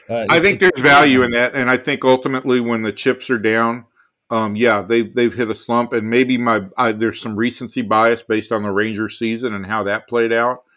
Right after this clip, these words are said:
Speaker 2: But I, I, I'm, I give the Eagles more credit because they've had more playoff success.
Speaker 1: Oh, absolutely, absolutely. I, I do give them credit, but I do think the Cow-, the difference for me for the Cowboys is, is that I,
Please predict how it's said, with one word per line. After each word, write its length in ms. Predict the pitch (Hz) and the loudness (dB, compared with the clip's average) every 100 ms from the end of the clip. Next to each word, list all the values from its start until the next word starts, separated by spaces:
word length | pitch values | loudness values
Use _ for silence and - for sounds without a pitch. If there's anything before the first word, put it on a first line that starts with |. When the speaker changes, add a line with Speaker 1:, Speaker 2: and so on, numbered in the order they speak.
| _ _ _ | _ _ _
Speaker 2:
But 320 | 117 113 110 - | -4 -2 -2 -2
I, 500 | 127 117 110 107 104 - | 0 2 0 -2 -6 -4
I, 300 | 117 113 110 | -2 -2 -2
I'm, 440 | 131 117 120 107 - _ _ 123 | 0 0 -2 -8 -12 _ _ 0
I 140 | 127 | 0
give 200 | 131 127 | 0 0
the 80 | 123 | 0
Eagles 380 | 123 120 107 117 | 0 0 -2 -2
more 140 | 113 | -6
credit 380 | - 120 113 95 | 0 2 2 0
because 260 | 101 113 98 | -4 -4 -2
they've 140 | 101 | -2
had 220 | 107 101 | -2 -2
more 160 | 107 98 | -4 -6
playoff 400 | 107 95 90 - | -4 -4 -6 -16
success. 540 | _ - - _ - _ _ _ _ _ - | _ -20 -20 _ -20 _ _ _ _ _ -4
Speaker 1:
Oh, 120 | 247 | 0
absolutely, 680 | 247 - 214 156 98 147 - | -2 -4 -4 -4 -6 -10 -8
absolutely. 640 | 160 - 170 165 147 165 | -8 -6 -8 -4 -2 -2
I, 260 | 139 135 139 | -2 -2 -2
I 20 | |
do 160 | 151 185 | -2 -2
give 140 | 156 | -4
them 80 | 117 | -6
credit, 260 | 120 123 113 | -6 -6 -2
but 100 | 139 | -4
I 60 | |
do 160 | 156 208 | 0 -2
think 300 | - 175 147 | -2 -4 -4
the 80 | 151 | -10
Cow-, 240 | 165 156 - 131 | -6 -8 -8 -8
the 80 | 151 | -4
difference 320 | 240 269 - | -2 -4 -6
for 140 | 175 | -8
me 160 | 170 165 | -6 -6
for 80 | 139 | -6
the 80 | 127 | -8
Cowboys 600 | 139 123 110 107 95 110 | -6 -6 -6 -6 -8 -8
is, 240 | 107 95 | -8 -8
is 160 | 104 104 | -12 -8
that 300 | 123 120 - _ _ _ _ _ _ _ _ - | -6 -6 -10 _ _ _ _ _ _ _ _ -6
I, 220 | 160 | -4